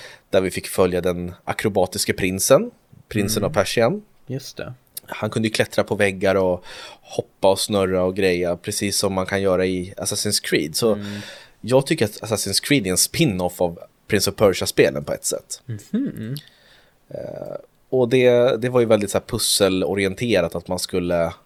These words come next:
Speaker 1: lösa omgivningsbaserade pussel, dra i spakar, höja och sänka olika plattformar för att ta sig vidare.
Speaker 2: Mm.
Speaker 1: Eh, och rätt skönt fighting-system.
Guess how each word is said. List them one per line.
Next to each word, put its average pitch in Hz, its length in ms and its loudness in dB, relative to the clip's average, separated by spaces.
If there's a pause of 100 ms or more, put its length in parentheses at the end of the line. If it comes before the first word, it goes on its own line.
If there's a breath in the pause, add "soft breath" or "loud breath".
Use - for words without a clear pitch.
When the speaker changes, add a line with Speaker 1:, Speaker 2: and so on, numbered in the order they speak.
(300)
Speaker 1:
lösa 101 320 0
omgivningsbaserade 92 1080 0
pussel, 92 420 -4
dra 95 200 4
i 92 40 4
spakar, 82 960 2 (480)
höja 95 340 2
och 90 80 0
sänka 92 600 2
olika 92 320 -6
plattformar 87 540 -2
för - 120 -8
att - 40 -10
ta 85 100 -4
sig 90 140 -6
vidare. 85 420 -6 (180)
Speaker 2:
Mm. 101 800 -6
Speaker 1:
Eh, 95 60 0
och 123 340 2
rätt 120 160 0
skönt - 460 2 (500)
fighting-system. 98 920 0